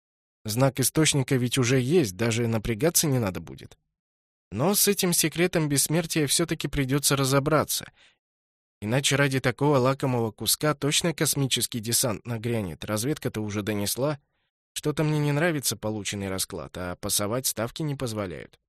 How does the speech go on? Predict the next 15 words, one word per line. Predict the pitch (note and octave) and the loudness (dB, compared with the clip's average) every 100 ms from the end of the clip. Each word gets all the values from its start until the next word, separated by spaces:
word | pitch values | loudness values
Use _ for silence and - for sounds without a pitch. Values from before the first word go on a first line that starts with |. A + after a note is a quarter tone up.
| _ _ _ _ _ - | _ _ _ _ _ -4
«Надеюсь, | A#2 G2 A#2 E3 D#3 | -4 -2 0 0 0
ты | D3+ | 0
всё-таки | B2+ C#3+ C3 A#2 B2+ | 0 0 0 -2 -2
уникальна», — | B2+ C3+ - G#2+ D2 C#2 | 0 0 -2 -4 -6 -10
пробормотал | - G2 G2+ G2 - G2+ | -10 -6 -4 -4 -4 -6
я. | F#2 B1 - _ _ _ _ _ _ _ | -6 -10 -16 _ _ _ _ _ _ _
«Хотя | G2+ - F#3 - | -4 0 0 0
это | D#3+ D3+ | 0 2
означает, | C#3+ D3 C#3+ E3 D3 | 2 0 2 2 0
что | - D3 | 0 -2
я | C3+ D3 | 0 0
не | C#3 C#3 | 2 0
разбогатею | C3+ C3 C3 C#3+ C3+ D3+ B2 | 0 -2 -2 -2 0 0 0
на | G2+ | -4
печатях. | A2+ A2 A#2 - - | -4 -4 -4 -4 -14